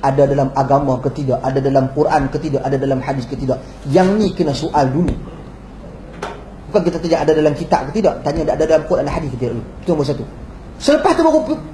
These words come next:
pergi ke next step, baru kita tengok. Kalau ada dalam hadis, ada pelbagai perbezaan pendapat ulama,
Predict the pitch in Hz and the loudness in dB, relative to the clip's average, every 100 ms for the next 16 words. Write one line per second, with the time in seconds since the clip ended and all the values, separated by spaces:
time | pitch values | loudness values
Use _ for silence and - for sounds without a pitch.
0 | 226 302 302 320 330 - - 311 - - | 0 2 4 4 2 0 2 2 2 -8
1 | - - - 277 262 269 302 320 285 - | -18 -4 4 4 4 2 2 4 2 -2
2 | - - - - - - - - - - | -14 -18 -18 -16 -16 -16 -16 -16 -18 -18
3 | - - 240 294 294 277 294 294 285 247 | -20 2 4 6 6 6 6 6 2 2
4 | 285 311 - - 220 254 262 277 269 269 | 2 0 -2 2 2 4 2 4 4 2
5 | 269 294 247 269 269 247 277 302 311 | 2 2 2 0 2 4 6 6 2